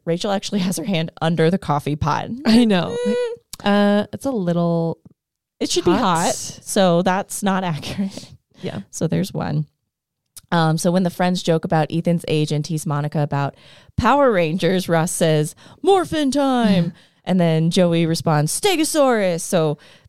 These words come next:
Speaker 1: at, <laughs> at the time this episode aired, Stegosaurus is not a dinosaur species featured in Power Rangers.
Speaker 2: Really?
Speaker 1: Yes.
Speaker 2: Did you ever watch the Power Rangers?
Speaker 1: I did.
Speaker 2: I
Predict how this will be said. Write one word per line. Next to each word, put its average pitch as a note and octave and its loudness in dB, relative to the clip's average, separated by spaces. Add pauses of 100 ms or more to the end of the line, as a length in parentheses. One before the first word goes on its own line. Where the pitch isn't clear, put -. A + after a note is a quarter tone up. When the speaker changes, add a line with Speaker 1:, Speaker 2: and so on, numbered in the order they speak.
(260)
Speaker 1:
at, G#3 0 (180)
<laughs> - -4
at G3+ -2
the F3+ -2
time G#3+ 0
this - -2
episode E4+ -2
aired, C4+ -2
Stegosaurus G3+ -2
is E3 0
not D#3 0
a D3+ -2
dinosaur - -8
species - -10
featured - -12
in F3 -2
Power - -10
Rangers. A#3+ -2
Speaker 2:
Really? G#3+ 4
Speaker 1:
Yes. G3 -8
Speaker 2:
Did G3 4
you A#3+ 8
ever C#4+ 4
watch B3+ 4
the C#4+ -2
Power C4 2
Rangers? C4+ 0
Speaker 1:
I D#4 -2
did. F#4+ 2
Speaker 2:
I A#3+ 6